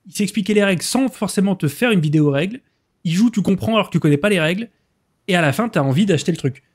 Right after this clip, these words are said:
Donc pour moi, c'est un, c'est un bon bet. Je suis peut-être pas fan de tous les gens qui bossent sur sa chaîne, mais si c'est lui, je, je pars,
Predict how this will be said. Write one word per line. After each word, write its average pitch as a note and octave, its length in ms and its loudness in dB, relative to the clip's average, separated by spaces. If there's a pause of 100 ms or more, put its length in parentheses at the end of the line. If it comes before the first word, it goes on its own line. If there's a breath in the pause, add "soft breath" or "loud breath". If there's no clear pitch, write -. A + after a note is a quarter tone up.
Donc C3+ 140 -4 (100)
pour F#3+ 100 2
moi, A3+ 180 2
c'est C4 140 -4
un, E3 280 0 (140)
c'est - 200 -8
un F#3 140 -2
bon D#3+ 280 0
bet. F#3+ 240 2
Je - 960 -20
suis - 80 -20
peut-être F#3 160 0
pas A3 100 0
fan A3 180 0
de F3 60 2
tous D3+ 160 -6
les A3 140 2
gens G3+ 160 0
qui D#3+ 520 -16 (140)
bossent G3 160 0
sur - 160 -6
sa D#3 140 -2
chaîne, G#3+ 200 -2
mais D3+ 60 0
si F3+ 140 -4
c'est F#3+ 160 0
lui, F3+ 320 -2 (280)
je, D3 880 0
je C3+ 140 -2
pars, B2+ 300 -6